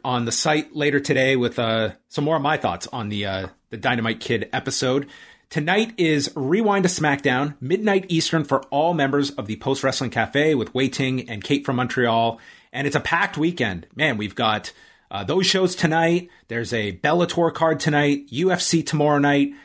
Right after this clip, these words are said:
Against All Odds. And then Sunday is TakeOver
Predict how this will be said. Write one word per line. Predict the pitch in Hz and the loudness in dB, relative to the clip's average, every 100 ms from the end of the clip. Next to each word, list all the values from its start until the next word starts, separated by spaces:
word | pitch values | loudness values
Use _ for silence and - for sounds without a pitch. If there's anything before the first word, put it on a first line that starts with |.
| _ | _
Against | 131 113 185 185 180 | -8 -2 0 0 2
All | 170 151 | 2 4
Odds. | 151 151 147 | 2 2 0
And | - 139 | -2 0
then | 139 | 0
Sunday | - 180 233 139 107 123 - - - | 0 0 2 2 0 -4 -12 -14 -4
is | 135 139 139 - _ _ _ _ | 2 2 2 -4 _ _ _ _
TakeOver | - 180 151 117 117 123 | -2 0 2 0 2 0